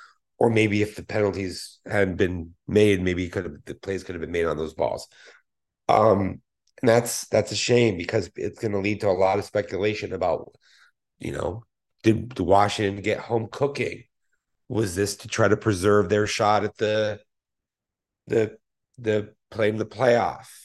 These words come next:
You know, I'm not saying any of those things, I'm not making any allegations, but it was just bad, bad, bad calls, very bad. And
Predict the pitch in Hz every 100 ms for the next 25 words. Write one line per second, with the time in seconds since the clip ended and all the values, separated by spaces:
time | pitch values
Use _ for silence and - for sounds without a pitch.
0 | - 107 107 113 - - 127 120 - 123
1 | 110 117 113 98 95 - - 92 101 92
2 | 104 73 101 95 90 104 113 113 - -
3 | - - - - - 131 127 127 127 -
4 | 107 - - - 78 - _ _ 110 107
5 | 110 107 104 - 107 104 101 - 98 101
6 | 95 92 92 87 - - - _ _ -
7 | 110 104 92 82 - 95 104